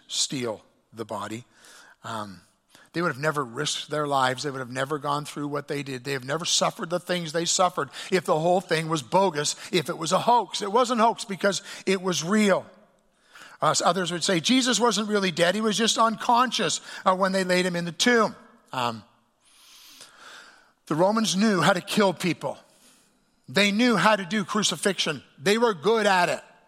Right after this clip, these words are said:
But the proof that Jesus Christ was dead was when they took the spear and they stuck it up underneath his rib, probably right through his heart,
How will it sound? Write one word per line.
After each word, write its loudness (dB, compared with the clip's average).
But 2
the -2
proof 2
that 2
Jesus -4
Christ 0
was -6
dead 0
was -6
when -2
they -2
took -4
the -6
spear 2
and 2
they -4
stuck 2
it -2
up 2
underneath 2
his -2
rib, 0
probably 2
right 0
through 2
his 0
heart, 2